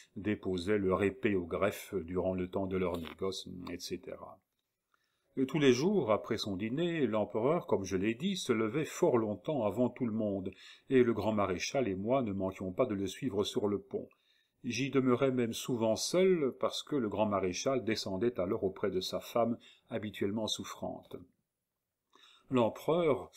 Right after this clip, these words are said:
après les premières observations sur le temps, le sillage du vaisseau, le vent, prenait un sujet de conversation, ou revenait même à celui de la veille ou des jours précédents,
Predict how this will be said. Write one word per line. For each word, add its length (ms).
après 340
les 160
premières 460
observations 720
sur 200
le 140
temps, 560
le 100
sillage 520
du 100
vaisseau, 640
le 220
vent, 380
prenait 340
un 80
sujet 320
de 80
conversation, 800
ou 240
revenait 400
même 200
à 60
celui 320
de 80
la 120
veille 260
ou 80
des 140
jours 180
précédents, 640